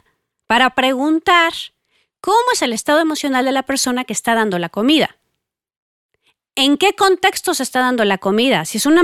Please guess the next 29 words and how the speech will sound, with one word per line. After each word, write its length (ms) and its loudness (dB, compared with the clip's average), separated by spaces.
si 160 -4
es 100 0
un 140 4
momento 360 4
de 120 4
tensión, 680 -2
la 120 -2
persona 340 -2
no 80 2
quiere 260 0
comer 500 -2
o 100 2
le 120 4
va 100 2
a 60 -4
caer 260 0
mal. 420 -2
O 180 -16
sea, 200 -2
no 240 4
siempre 520 2
va 80 4
a 40 2
ser 200 2
una 140 2
intolerancia 600 0
a 40 4
la 100 2
lactosa. 840 0